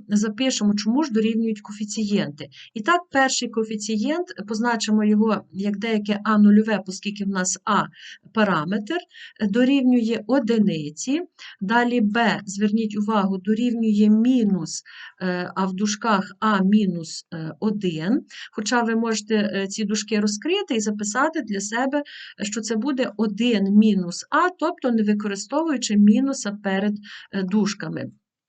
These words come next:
Ну і третій коефіцієнт, е, це дорівнює мінус а. А тепер давайте згадаємо формулу дискримінанта. Е, ця формула є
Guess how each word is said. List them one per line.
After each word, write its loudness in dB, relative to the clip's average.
Ну 6
і 0
третій -2
коефіцієнт, -2
е, -10
це -2
дорівнює 2
мінус 0
а. -6
А -14
тепер -2
давайте 0
згадаємо 0
формулу 2
дискримінанта. 0
Е, -4
ця 0
формула 2
є 2